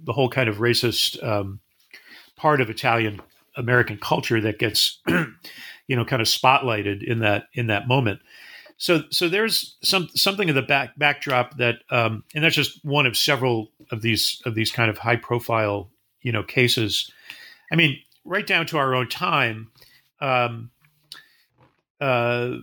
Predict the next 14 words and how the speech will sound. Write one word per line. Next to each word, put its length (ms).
there've 160
just 200
been 100
a 80
number 580
of 720
really 400
unfortunate, 680
um, 500
cases 460
of, 400
of 200
violence, 720
um, 560